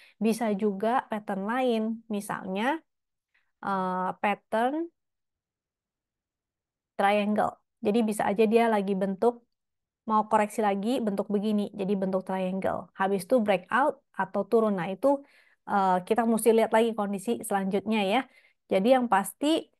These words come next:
kalau ada koreksi, itu boleh nyicil,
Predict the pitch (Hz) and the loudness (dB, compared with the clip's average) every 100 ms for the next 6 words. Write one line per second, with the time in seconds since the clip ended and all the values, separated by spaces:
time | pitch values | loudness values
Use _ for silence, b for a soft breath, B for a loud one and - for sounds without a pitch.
0 | _ _ - 240 233 233 240 - - 220 | _ _ -2 2 4 6 4 2 -4 -4
1 | 226 208 214 - 214 214 - - 202 185 | -2 -2 -4 -4 -4 -4 -8 -4 -2 0
2 | 220 277 _ _ _ _ _ - 240 302 | 0 -2 _ _ _ _ _ 2 4 4
3 | 233 214 208 220 208 220 202 - 247 262 | 6 6 6 2 -2 -4 -4 2 6 6